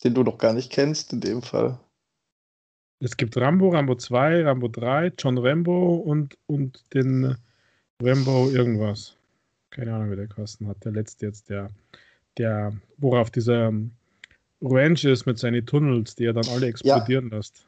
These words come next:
Speaker 1: Doch, den meinte ich, genau den meinte ich. Ah.
Speaker 2: Hast der Last Blood? Weil der erste heißt ja First Blood.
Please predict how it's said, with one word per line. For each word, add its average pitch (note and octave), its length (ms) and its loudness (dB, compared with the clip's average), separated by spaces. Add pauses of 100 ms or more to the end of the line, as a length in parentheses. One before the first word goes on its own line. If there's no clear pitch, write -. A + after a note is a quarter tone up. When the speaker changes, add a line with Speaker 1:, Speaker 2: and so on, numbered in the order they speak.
Speaker 1:
Doch, - 360 0
den A#2+ 160 2
meinte G#2+ 280 0
ich, - 200 -12
genau A2+ 320 0
den A2 100 -2
meinte G#2+ 320 -6
ich. - 260 -14 (2000)
Ah. C#3 680 0 (840)
Speaker 2:
Hast A#2+ 240 -4
der B2+ 160 2
Last B2 560 -2
Blood? D#3+ 340 -2
Weil A#2 120 -2
der B2 100 -2
erste B2 260 -2
heißt A2+ 160 -4
ja A2 60 -4
First - 360 -6
Blood. D#3+ 320 -6